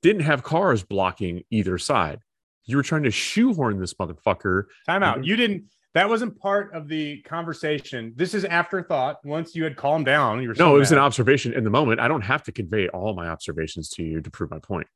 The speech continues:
Speaker 2: <laughs>
Speaker 1: All I have to say is pull to the fucking front. We can find a better spot.
Speaker 2: You don't have to say it. You have to yell it repeatedly until I fall in line with what you wanna do.
Speaker 1: <laughs>
Speaker 2: If, if the, if where to pull the car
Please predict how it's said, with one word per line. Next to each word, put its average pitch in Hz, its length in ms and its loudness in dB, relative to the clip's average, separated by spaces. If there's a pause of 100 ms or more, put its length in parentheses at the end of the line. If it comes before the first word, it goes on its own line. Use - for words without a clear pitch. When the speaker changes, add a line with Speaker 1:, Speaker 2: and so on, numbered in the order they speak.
(180)
Speaker 2:
<laughs> - 520 -8
Speaker 1:
All 127 180 6
I 127 60 8
have 120 80 4
to 101 60 -4
say 120 180 4
is 98 100 2
pull 120 220 2
to 101 80 0
the 80 60 -8
fucking 104 280 -2
front. 101 340 -4
We 87 80 -10
can 92 80 -8
find 101 260 0
a 87 40 -2
better 76 200 -4
spot. - 340 -6 (220)
Speaker 2:
You 156 120 -8
don't 208 80 0
have 208 80 -4
to 151 80 -6
say 165 160 2
it. 135 60 -2
You 143 40 -2
have 135 60 -8
to 139 60 -2
yell 139 340 2
it 147 80 -4
repeatedly 131 580 -8
until 120 220 -8
I 113 160 -2 (160)
fall 123 240 2
in 117 100 2
line 117 280 2
with 110 140 -6
what 123 200 -2
you 123 100 -2
wanna 113 240 -2
do. 107 280 0
Speaker 1:
<laughs> - 60 -20 (460)
Speaker 2:
If, 170 360 2
if 175 240 0
the, 165 260 2
if 160 280 -2
where 180 380 4
to 233 140 -4
pull 180 280 -4
the 175 80 -4
car 165 480 -4